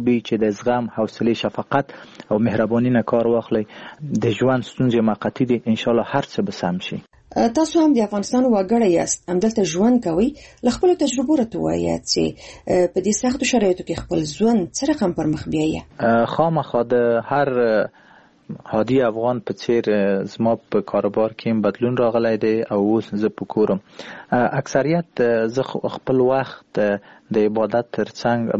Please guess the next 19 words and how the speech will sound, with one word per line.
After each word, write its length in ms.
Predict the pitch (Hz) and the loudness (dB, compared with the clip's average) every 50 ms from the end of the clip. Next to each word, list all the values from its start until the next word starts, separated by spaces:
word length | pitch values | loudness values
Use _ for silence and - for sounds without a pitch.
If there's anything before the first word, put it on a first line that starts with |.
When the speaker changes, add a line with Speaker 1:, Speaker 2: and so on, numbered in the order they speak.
| 104 | 2
Speaker 1:
مطالعه 400 | 104 98 - 107 101 104 113 117 120 - - | 0 0 0 0 0 0 0 -2 -2 -4 -2
کړم 200 | 117 113 113 113 113 113 _ - - - - - - - - - 92 | -2 0 0 -2 -4 -8 _ -18 -20 -20 -20 -20 -20 -12 -6 -2 0
او 100 | 92 92 92 95 92 92 95 95 95 98 98 92 95 95 - - 139 - - - 95 95 - | 0 2 2 2 2 2 2 2 2 2 2 2 0 0 -2 -6 -8 -10 -8 -8 -8 -8 -10
خپل 340 | - - _ - 110 110 107 104 101 101 101 101 101 98 95 - _ _ _ - - | -12 -10 _ 0 0 0 2 0 -2 -2 -2 0 -2 -2 -2 -6 _ _ _ -6 -2
کورنۍ 380 | 107 101 101 98 101 110 113 110 - | 0 0 2 2 2 2 0 -2 -2
سره 280 | - 113 107 107 104 110 - _ _ - | -2 0 0 0 0 -2 -6 _ _ -4
کورنۍ 340 | - 101 98 98 98 107 110 104 - | -2 0 2 2 2 0 -2 -2 -2
کارونو 300 | 98 95 107 110 113 107 98 | -2 0 0 0 -2 -4 -2
کې 80 | - 101 101 | -2 0 0
مرسته 340 | 101 113 117 120 - - 113 - - | 2 0 0 -2 -2 -4 -6 -4 -2
کړم. 180 | - 117 117 120 - - | -2 -2 -2 -2 -4 -2
تر 160 | - 143 139 - - | -2 -2 -2 0 0
ټولو 180 | 185 190 185 170 156 151 | 0 2 2 2 2 2
مهم، 260 | 151 160 165 165 160 156 143 135 131 123 123 120 117 113 113 - - 110 107 107 104 - | 2 2 2 2 0 -2 -2 0 0 2 2 2 2 0 0 -2 -2 -2 -2 -4 -4 -2
خبره 360 | - - 113 120 135 131 131 123 120 117 117 117 - - | -2 -2 0 2 2 2 2 0 0 -2 -6 -8 -2 0
دې 100 | 135 131 120 | 0 0 2
حالت 320 | 117 113 117 123 123 - | 0 0 0 0 -2 -2
کې 120 | - - 113 | -2 -2 0
دا 100 | 113 123 | 2 2